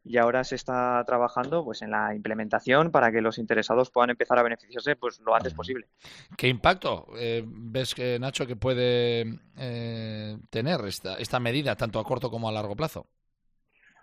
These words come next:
Speaker 1: A corto plazo es probable que veamos un aumento en la demanda de, de viviendas, pues, por parte de estos perfiles de jóvenes y familias que antes no podían acceder al, al mercado. A largo plazo, en cambio, pues, esto podría ayudar a estabilizar el mercado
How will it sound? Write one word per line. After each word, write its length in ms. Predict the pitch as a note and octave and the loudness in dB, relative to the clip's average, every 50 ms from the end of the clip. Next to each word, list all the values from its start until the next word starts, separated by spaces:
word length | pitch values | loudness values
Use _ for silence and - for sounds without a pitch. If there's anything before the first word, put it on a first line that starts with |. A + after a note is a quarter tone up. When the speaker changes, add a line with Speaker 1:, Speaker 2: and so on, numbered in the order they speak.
| _ | _
Speaker 1:
A 120 | - B2 C3 | 2 4 6
corto 260 | - D#3 D3+ F3+ E3 | 6 6 6 6 6
plazo 340 | F3 F3+ F3+ F3 G3+ G3+ F3+ | 6 4 6 6 6 4 4
es 220 | E3 D3+ - - | 4 2 -2 -8
probable 460 | - - D#3+ E3 E3 D#3+ D#3+ F3 F3+ | -6 0 2 4 4 4 4 4 2
que 120 | - D#3 C#3+ | 4 4 4
veamos 380 | C#3 C#3 D3 D#3 D#3+ D#3 - - | 4 4 2 0 -4 -8 -8 -8
un 120 | - C#3+ D3 | -6 -4 -2
aumento 460 | D3 D3+ D3+ D3+ D3 D#3 D#3 D3 F3+ | -2 -2 -2 -4 -6 -6 -4 -2 0
en 60 | E3+ | 2
la 100 | D3 B2+ | 2 2
demanda 300 | B2 A#2+ B2 C3 C#3 D3+ | 2 2 0 0 2 2
de, 720 | D3+ C#3+ C3 B2+ A#2+ A#2 A#2 A2+ A2+ A2 A2+ A2+ - - A#2+ | 2 2 2 2 0 0 0 -2 -4 -4 -6 -8 -8 -10 -8
de 140 | - A2+ A#2 | -4 -2 0
viviendas, 440 | A#2+ A#2+ A#2 B2+ C3+ C#3 D#3 E3+ - | 0 2 2 2 4 4 4 2 2
pues, 220 | - - A2+ - - | 0 -4 -4 -4 -6
por 120 | - A#2 | -14 -4
parte 320 | - - A#2+ B2 - D3 C#3+ | 2 2 2 4 4 2 2
de 60 | B2+ | 2
estos 200 | B2+ - C#3 - | 0 -2 -6 -6
perfiles 440 | - A#2+ G#2+ - - E3 D3+ B2 G#2+ | -2 -4 -2 -2 -2 -2 -2 -2 -4
de 220 | - A2 G#2+ A#2 - _ - | -4 -8 -8 -10 -10 _ -2
jóvenes 440 | A#2+ A#2+ C3 C#3+ D3 E3 F3 - | 0 2 2 2 0 -2 -2 -2
y 60 | C3+ A#2+ | -6 -4
familias 520 | - A#2+ A2+ A#2+ B2 C3+ D3 D3+ - - _ _ _ _ _ _ _ _ _ _ - | -2 -2 -2 0 2 4 2 2 2 -4 _ _ _ _ _ _ _ _ _ _ 0
que 180 | - C3 B2 A#2+ | 4 6 8 8
antes 380 | B2 C#3 C3+ - D#3+ D#3 C#3 | 6 4 2 0 -2 -2 0
no 100 | C#3+ C#3 | -4 -4
podían 220 | B2+ C#3 C#3 C3+ B2+ | -2 -2 -2 0 0
acceder 400 | B2 B2 B2 - C3 B2 A#2+ A#2+ | -2 -2 -4 -4 -2 -2 0 0
al, 400 | A#2 A#2 A#2 A#2 A2+ A2+ A2 A2 | 0 0 -2 -2 -2 -4 -4 -2
al 140 | - A#2 A2+ | -2 -2 -2
mercado. 500 | A2 A2 G#2+ A2+ - C3 C#3+ C3 G#2+ - _ _ _ _ _ _ - | 0 -2 -2 0 2 2 2 0 0 -6 _ _ _ _ _ _ -2
A 100 | A2 A#2 | 2 2
largo 260 | A#2+ B2+ B2 C3 B2 | 2 2 2 0 2
plazo, 280 | C3 C3 B2+ - C3+ C3+ | 2 2 2 2 -2 -6
en 100 | C3 B2+ | -4 -4
cambio, 280 | C3+ C3 C#3 D#3 E3 | -4 -2 0 0 0
pues, 220 | D3+ B2 A2+ - - | 0 -2 -6 -6 -8
esto 220 | A2 - B2+ A#2+ | -10 -6 -6 -2
podría 280 | A2 B2 A#2 B2 A#2+ A#2+ | -2 0 2 2 4 4
ayudar 320 | A#2 A#2+ A#2+ A#2+ C3 C#3+ | 2 2 2 4 4 4
a 40 | C3+ | 2
estabilizar 500 | B2 - A#2+ A2 A2 A2 - A#2 B2 A#2+ | 0 0 -2 -2 -2 -2 2 2 2 2
el 100 | B2 B2 | 2 0
mercado 480 | B2 A#2+ B2 - C3 C3 C3+ D#3 E3 | -2 -4 -2 0 -2 -2 -2 -4 -8